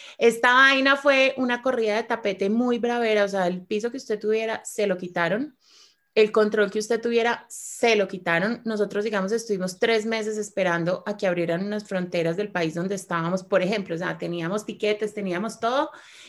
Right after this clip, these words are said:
y el país decía, "No abrimos fronteras", y a todo el mundo le tocaba chuparse el burro, pues, porque, porque nada. Y estuvimos tres meses, tres meses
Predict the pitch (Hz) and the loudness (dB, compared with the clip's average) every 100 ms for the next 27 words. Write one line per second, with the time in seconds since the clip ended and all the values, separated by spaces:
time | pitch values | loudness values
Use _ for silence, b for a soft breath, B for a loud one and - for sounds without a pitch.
0 | B - 233 247 - 220 220 185 180 196 | B 0 2 2 4 2 4 4 4 2
1 | 214 220 - 208 220 196 220 302 269 220 | 2 2 2 2 4 6 6 4 0 -2
2 | 208 339 440 415 - 254 233 226 - _ | 2 4 4 2 0 0 2 2 -2 _
3 | - 220 220 208 233 294 330 330 254 220 | 0 2 6 8 8 4 4 2 0 0
4 | 208 302 - 190 208 208 302 196 180 240 | 0 0 0 2 2 2 2 2 4 2
5 | 220 220 220 208 202 - - 214 - 202 | 2 0 2 2 2 0 2 2 4 2
6 | 262 277 147 - B B B B 220 226 | 2 2 -2 -8 B B B B -2 0
7 | 214 214 - 262 262 269 277 240 233 233 | -2 -2 2 4 4 4 4 2 -2 -6
8 | 240 _ 285 285 302 339 220 - - - | -6 _ 6 8 8 4 2 -4 -14 -16